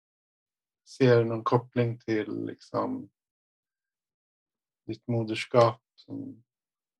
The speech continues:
eh, till Maria och till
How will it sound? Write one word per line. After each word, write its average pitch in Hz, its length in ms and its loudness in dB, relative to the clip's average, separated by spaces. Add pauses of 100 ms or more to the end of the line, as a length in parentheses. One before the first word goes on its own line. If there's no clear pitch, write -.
(140)
eh, 110 320 -20 (920)
till 117 100 -10
Maria 113 640 -2
och 110 360 -12 (1300)
till 110 340 -10